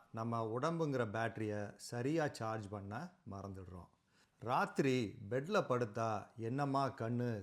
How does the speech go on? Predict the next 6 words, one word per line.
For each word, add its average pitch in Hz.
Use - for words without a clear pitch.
சௌக்கியமான 117
தூக்கம் 117
நம்மளை 107
பார்த்து 110
வருதா? 98
இல்ல, 113